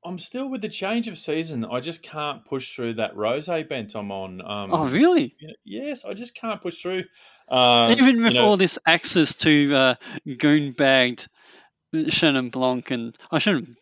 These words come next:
Speaker 2: badmouth it, but it does sound like it, it has the stigma attached to it, which I think it still has to, um, jump some hoops. But if they're putting good stuff into it, that'll help. But even with all
Speaker 1: Absolutely.
Speaker 2: this access to, uh,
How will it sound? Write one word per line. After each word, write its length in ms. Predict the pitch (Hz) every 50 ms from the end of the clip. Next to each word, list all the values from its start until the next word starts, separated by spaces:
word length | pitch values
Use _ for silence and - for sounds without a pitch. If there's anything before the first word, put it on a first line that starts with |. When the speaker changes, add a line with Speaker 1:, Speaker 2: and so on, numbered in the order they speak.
| _ -
Speaker 2:
badmouth 520 | 127 120 120 113 113 110 107 110 - -
it, 120 | 147 139 -
but 120 | 165 147
it 100 | 143 139 -
does 260 | 202 180 151 - -
sound 280 | - 143 135 139 131
like 180 | 127 127 120 -
it, 200 | 160 156 156 -
it 160 | - 170 165 -
has 340 | - - 180 180 165 147 -
the 160 | - 165 139 123
stigma 600 | - - - - - 165 143 143 151 139 117 - 143
attached 460 | 131 - - 131 120 - - - -
to 100 | 131 120
it, 120 | 113 -
which 180 | - 123 - -
I 60 | 135 123 -
think 200 | - 143 127 -
it 120 | 143 135 -
still 260 | - - 147 127 123
has 220 | 117 123 117 - -
to, 300 | - 123 117 117 117 117
um, 120 | 117 120 - _ _ _ _ _ _ _ _ _ - _ _ _ - - 135
jump 220 | - - 127 120 -
some 160 | - 127 117
hoops. 260 | 113 135 131 113 - -
But 160 | - 160 143
if 80 | -
they're 100 | - 202
putting 220 | - 226 170 131 117
good 120 | 123 107
stuff 220 | - - 131 117 - -
into 220 | 120 120 - 165
it, 100 | 185 - - _ _ -
that'll 180 | 147 127 117 120
help. 260 | 123 131 - - - - _ _ _ - - - _ _ _ _ _ -
But 120 | 175 185 -
even 260 | 180 185 208 185 202 196
with 120 | 170 -
all 80 | - 180
Speaker 1:
Absolutely. 60 | 170 165
Speaker 2:
this 120 | 165 - - -
access 540 | 156 147 - - - 147 127 151 - - -
to, 340 | - - 151 135 135 139 131
uh, 80 | 127